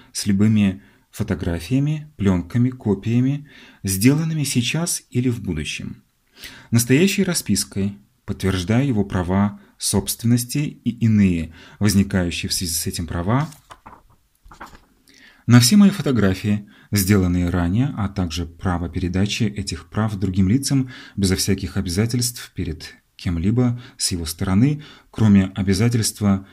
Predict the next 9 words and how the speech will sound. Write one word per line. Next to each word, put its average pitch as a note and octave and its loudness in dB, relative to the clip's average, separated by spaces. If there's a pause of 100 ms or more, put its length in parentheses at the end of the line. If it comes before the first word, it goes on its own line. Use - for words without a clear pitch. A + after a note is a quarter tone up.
(140)
оплатить B2+ 0
мои B2 6
услуги B2+ 2
по G2+ 0
позированию A2+ 0
в F#2 -2
размере, C3 0 (640)
указывается D#2 -8
сумма, C3+ -2